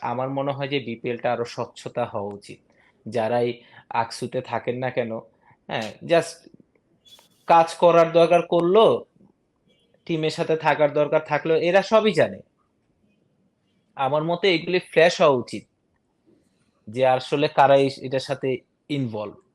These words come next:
তো আমার মনে হয় এগুলি হবে, যেহেতু ফারুক ভাই,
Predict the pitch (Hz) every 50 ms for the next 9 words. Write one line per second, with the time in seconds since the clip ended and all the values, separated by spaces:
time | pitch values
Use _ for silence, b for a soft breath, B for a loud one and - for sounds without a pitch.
0 | _ _ _ _ _ _ _ _ _ _ _ _ _ - 65 _ _ _ _ _
1 | _ - - - 120 113 - - _ _ _ _ _ _ _ _ _ _ _ -
2 | 135 135 143 151 156 156 160 160 170 170 180 202 196 180 165 156 165 160 165 -
3 | 120 143 127 123 156 160 - _ _ _ - 135 131 131 127 147 139 143 - -
4 | 135 120 127 131 123 120 127 131 131 131 123